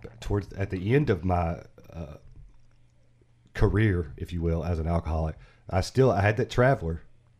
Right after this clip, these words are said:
I had that cup with me all the time. The contents are just dramatically different now. Uh, but I was constantly drinking throughout the day. And then when you would, when I would get off work,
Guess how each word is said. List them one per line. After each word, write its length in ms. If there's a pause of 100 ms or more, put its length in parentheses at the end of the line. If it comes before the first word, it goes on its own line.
I 60
had 140
that 200 (360)
cup 200
with 100
me 120
all 140
the 40
time. 220
The 80
contents 520 (120)
are 100
just 320
dramatically 460
different 320
now. 220 (760)
Uh, 280 (100)
but 140
I 140
was 340
constantly 460
drinking 400
throughout 360
the 80
day. 300 (720)
And 200
then 520
when 180
you 160
would, 240 (380)
when 120
I 60
would 160
get 160
off 220
work, 560